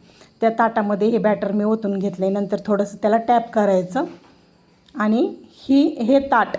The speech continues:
मी आता काय केलं होतं, एका पातेल्यामध्ये अगोदरच पाणी गरम करायला ठेवलं होतं. त्यामध्ये मी एक स्टँड ठेवलं आहे आणि पातेलं एवढं घ्यायचं की आपण हे बॅटर ओतलेलं ताट त्यामध्ये अलगद बसल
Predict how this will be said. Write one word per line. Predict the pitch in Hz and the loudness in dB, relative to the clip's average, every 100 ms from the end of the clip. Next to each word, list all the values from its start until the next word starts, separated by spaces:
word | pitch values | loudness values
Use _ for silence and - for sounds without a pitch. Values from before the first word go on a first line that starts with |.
| - - _ _ | -12 -20 _ _
मी | 226 240 | 0 2
आता | 240 240 | 2 2
काय | 262 254 | 0 2
केलं | 254 | 2
होतं, | 214 233 | 2 2
एका | 247 - 233 | 2 2 0
पातेल्यामध्ये | 240 233 220 220 220 220 208 208 - _ - | 0 2 2 4 4 2 0 -4 -14 _ -2
अगोदरच | 233 226 226 233 247 | 0 2 2 2 2
पाणी | 277 233 220 | 0 0 0
गरम | 214 208 202 | 0 0 0
करायला | 208 190 190 | 0 0 -2
ठेवलं | 196 202 190 | -2 -4 -2
होतं. | 185 180 302 - - | -4 -4 -8 -8 -4
त्यामध्ये | 226 208 196 | -2 0 -2
मी | 202 208 | -2 -4
एक | 202 | -6
स्टँड | - - 220 208 | -6 0 2 2
ठेवलं | 214 190 202 | 0 -2 -2
आहे | 269 - - - - | -4 -10 -20 -20 -6
आणि | 208 220 277 - - 233 214 | -2 0 -2 -10 -10 -8 -2
पातेलं | 254 247 254 | -2 2 4
एवढं | 262 277 | 4 4
घ्यायचं | 262 240 254 | 4 2 0
की | 226 247 262 | -2 0 0
आपण | 240 226 233 247 | 0 0 2 2
हे | 254 | 4
बॅटर | 233 233 240 240 | 4 2 2 2
ओतलेलं | 240 233 214 220 | 2 0 0 0
ताट | 220 226 226 | 2 0 2
त्यामध्ये | 247 226 214 214 403 - - - | 0 2 2 2 0 -4 -20 -2
अलगद | 233 247 240 214 | 2 4 2 2
बसल | 233 247 220 | 0 0 0